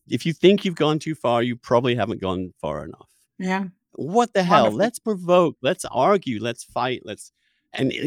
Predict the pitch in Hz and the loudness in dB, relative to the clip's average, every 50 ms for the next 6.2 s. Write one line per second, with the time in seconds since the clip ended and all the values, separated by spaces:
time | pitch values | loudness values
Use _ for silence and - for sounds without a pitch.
0 | 151 117 117 117 - 151 196 285 302 - 285 196 233 233 226 - - 240 - _ | -2 -2 -2 0 4 6 6 6 4 2 -2 -2 -2 -4 -4 -4 -6 -6 -6 _
1 | - 240 233 233 233 226 220 214 175 - 147 147 139 127 120 123 151 156 131 123 | -4 -2 0 0 0 2 2 0 0 0 0 0 0 0 2 2 2 4 2 2
2 | - 202 233 220 180 151 131 131 131 117 120 113 113 123 - 180 160 190 175 - | 2 2 2 4 2 0 0 -2 -4 -2 -4 -6 -6 -6 -10 -8 -6 -6 -6 -4
3 | _ 190 175 170 165 170 208 214 190 156 127 123 131 139 139 143 135 - - 165 | _ -4 -2 0 2 2 2 2 2 2 2 0 -2 -2 -2 -4 -4 -2 -4 -4
4 | 170 180 180 185 175 - 208 - - 247 190 117 87 - - - _ _ _ _ | -4 -4 -4 -6 -6 -4 -4 -4 -2 -2 -2 -2 -2 -6 -12 -20 _ _ _ _
5 | - - 180 175 185 202 214 196 214 220 226 220 233 226 214 - - - 214 220 | -4 -4 -4 -2 -2 -2 -2 -2 -2 -2 -2 -2 -4 -4 -6 -10 -12 -10 -8 -6
6 | 233 240 220 - - | -6 -6 -6 -8 -10